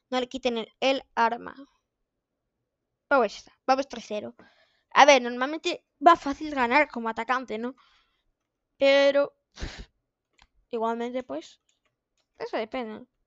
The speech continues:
Vale, ahora ya tengo más créditos, que son las moneditas dólares. Entonces me puedo comprar un arma más potente llamada Phantom, que es una buena arma.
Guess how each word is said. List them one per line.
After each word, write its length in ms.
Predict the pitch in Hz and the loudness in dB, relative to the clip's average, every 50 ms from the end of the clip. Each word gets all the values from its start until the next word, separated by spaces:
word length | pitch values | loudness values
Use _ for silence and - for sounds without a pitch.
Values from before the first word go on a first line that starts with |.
| _ | _
Vale, 180 | - 247 - - _ _ _ | -12 -12 -12 -12 _ _ _
ahora 200 | - 247 269 285 | -2 0 0 0
ya 100 | 294 277 | -2 -4
tengo 240 | 262 277 277 277 269 | -6 -8 -6 -6 -4
más 380 | 262 262 262 240 - - - - _ | -4 -4 -4 -4 -8 -12 -18 -8 _
créditos, 500 | - 277 302 311 285 262 - 302 339 - | -2 -2 -2 -2 -2 -4 -4 -6 -4 -4
que 120 | 247 240 | -6 -6
son 140 | - 226 226 | -6 -6 -6
las 100 | 240 247 | -6 -4
moneditas 580 | 247 240 233 233 240 247 254 269 - 262 262 | -4 -6 -6 -6 -6 -6 -8 -6 -6 -6 -4
dólares. 420 | 240 254 277 285 277 294 339 - - - - - - _ _ _ _ _ | -2 -2 -2 -2 -2 -4 -6 -8 -12 -20 -20 -20 -20 _ _ _ _ _
Entonces 200 | _ 285 277 - | _ -2 -2 -2
me 100 | 277 254 | -4 -4
puedo 200 | - 269 277 277 | -2 -2 0 0
comprar 240 | 269 262 262 269 | -2 -2 -2 -2
un 60 | 285 294 | -2 -2
arma 220 | 302 302 320 311 | -2 -2 -2 -2
más 220 | 262 269 311 330 | -2 -2 -4 -4
potente 420 | - - 294 - 233 254 269 - 294 | -4 -4 -4 -2 -2 -4 -4 -4 -4
llamada 340 | 285 277 269 285 294 - - | -4 -2 -2 -2 -4 -4 -6
Phantom, 680 | - - - - - 277 269 254 226 220 - 233 220 220 | -8 -12 -14 -8 -6 -6 -4 -6 -8 -10 -14 -18 -18 -18
que 140 | - - 240 | -14 -12 -12
es 80 | 240 254 | -10 -10
una 180 | 269 247 247 | -8 -6 -6
buena 300 | 247 247 254 254 247 247 - _ _ | -6 -4 -6 -6 -6 -8 -10 _ _
arma. 440 | - 233 220 214 170 165 - - | -2 -2 -2 -2 -4 -8 -12 -16